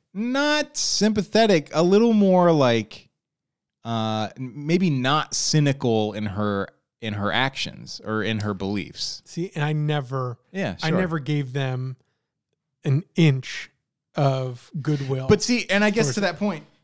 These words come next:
Speaker 1: you, you, you, you, you don't think Whitney thinks she's an artist. You think she knows she's a fake.
Speaker 2: I think that she's so delusional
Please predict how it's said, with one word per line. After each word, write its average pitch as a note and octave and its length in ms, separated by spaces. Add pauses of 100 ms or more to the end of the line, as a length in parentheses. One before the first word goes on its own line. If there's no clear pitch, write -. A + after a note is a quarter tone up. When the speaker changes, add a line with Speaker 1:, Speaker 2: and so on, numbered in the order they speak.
(100)
Speaker 1:
you, A3+ 500 (400)
you, F3 260 (120)
you, D3+ 220 (180)
you, D3+ 120 (1500)
you G3 280
don't F3+ 380
think D#3 300
Whitney D3 320
thinks B2+ 340
she's E3+ 420
an C3+ 80
artist. - 580 (180)
You F3+ 200
think F3+ 260
she C#3+ 640 (320)
knows C#3+ 440
she's B2 320
a G#2 60
fake. - 500 (760)
Speaker 2:
I G#3 260
think A3 260
that F#3 120
she's - 220
so D#3+ 420
delusional D3 960